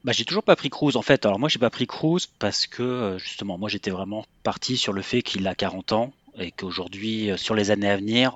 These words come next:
bon, peut-être qu'il va avoir encore une belle saison, euh, pour deux mille vingt et un, mais ça va, ça va s'arrêter là, quoi. Donc j'ai vraiment pas pris Cruz. Pareil, Carlos Santana, je l'ai pas pris. Je l'avais, au début, je l'avais mis, euh, je l'avais mis de côté,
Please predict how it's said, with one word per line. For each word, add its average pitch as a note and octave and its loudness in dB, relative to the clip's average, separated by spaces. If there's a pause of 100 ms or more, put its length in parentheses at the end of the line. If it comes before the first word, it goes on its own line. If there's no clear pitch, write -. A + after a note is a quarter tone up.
(280)
bon, - -20 (280)
peut-être - 2
qu'il C3 4
va B2+ 12
avoir B2 10
encore B2+ 6
une A#2+ 0
belle A#2+ 6
saison, B2 4
euh, A2 2
pour G#2+ -6
deux G#2+ -2
mille A2 0
vingt A2+ 2
et A#2+ 6
un, C3+ 6
mais G2 -2
ça F#2 -4
va, F2+ -2
ça F2 -4
va E2+ -6
s'arrêter F2+ -6
là, F#2 -2
quoi. - -10 (560)
Donc G2+ -8
j'ai G#2+ 4
vraiment A#2 2
pas B2 4
pris - -4
Cruz. D3+ 0 (300)
Pareil, C#3+ 6
Carlos B2 6
Santana, B2+ 2
je A2 2
l'ai G#2 4
pas A2+ 2
pris. - -2
Je G#2+ -2
l'avais, A2 4
au B2 0
début, C3+ 2
je C3+ 2
l'avais A#2+ 4
mis, B2+ 2
euh, G#2+ 0
je A2 0
l'avais G#2 -2
mis B2 -6
de - -16
côté, C#3 2